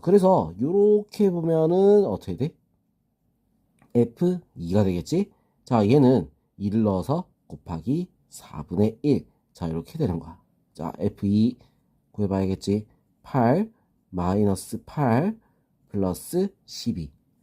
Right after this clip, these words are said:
자, 그래서 십이 곱하기 사분의 일. 얼마죠? 삼이 될 수 있습니다. 자, 그 다음 칠백팔십구 번 한번 보겠습니다.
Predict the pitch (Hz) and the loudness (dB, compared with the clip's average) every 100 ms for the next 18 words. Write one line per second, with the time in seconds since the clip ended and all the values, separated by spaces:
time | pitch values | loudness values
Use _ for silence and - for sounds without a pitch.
0 | _ _ _ - 85 82 - 110 95 135 | _ _ _ -6 -4 -4 -4 0 2 2
1 | 202 _ _ _ - - 143 143 123 - | -2 _ _ _ -12 -6 -2 -2 -2 -4
2 | 92 87 139 196 220 _ _ - - 82 | -4 -2 -2 -2 -4 _ _ -20 -12 -10
3 | 82 185 - 101 73 - _ _ - 85 | -8 -8 -6 -6 -6 -12 _ _ -6 -4
4 | 90 190 220 _ _ - - 117 117 208 | -2 -2 -4 _ _ -14 -4 0 0 0
5 | 220 _ 87 - 143 175 - - - - | -6 _ -18 -12 -8 -8 -10 -16 -16 -8
6 | 160 165 110 110 - _ _ _ _ _ | -4 -2 -2 -6 -10 _ _ _ _ _
7 | _ _ _ - - 98 76 - 143 165 | _ _ _ -6 -2 -2 -4 2 4 6
8 | 170 208 _ _ _ _ _ _ _ _ | 4 0 _ _ _ _ _ _ _ _
9 | _ _ _ _ _ _ _ _ _ - | _ _ _ _ _ _ _ _ _ -2
10 | - 185 185 185 - 160 156 - 156 - | 4 4 4 2 0 -2 -2 -6 -8 -8
11 | 98 123 127 127 104 90 82 87 85 107 | 2 6 6 4 0 -4 -6 -10 -6 -4
12 | 101 92 90 131 190 | -2 -2 2 2 2